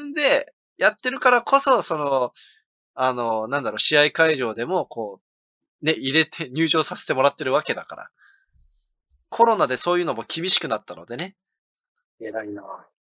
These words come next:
Speaker 2: てか、ちょっと話はカラッと変わるけどさ、
Speaker 1: はい。
Speaker 2: なんか、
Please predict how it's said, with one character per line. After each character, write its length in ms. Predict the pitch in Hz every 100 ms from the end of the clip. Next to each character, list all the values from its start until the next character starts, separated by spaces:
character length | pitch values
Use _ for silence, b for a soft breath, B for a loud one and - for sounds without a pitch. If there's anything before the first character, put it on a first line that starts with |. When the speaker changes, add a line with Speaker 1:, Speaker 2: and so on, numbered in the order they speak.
| _ _ _ _ _ _ _ _ -
Speaker 2:
て 80 | 113
か、 100 | -
ち 100 | 151
ょ 20 |
っ 40 |
と 60 | -
話 340 | 131 147 - 151
は 140 | 107 -
カ 100 | -
ラ 100 | -
ッ 60 | -
と 80 | 110
変 80 | 113
わ 80 | 113
る 100 | 113
け 100 | 107
ど 120 | 92
さ、 120 | 90 104 95 82 -
Speaker 1:
は 160 | - 160
い。 100 | 127
Speaker 2:
な 60 | 113
ん 60 |
か、 200 | 104 101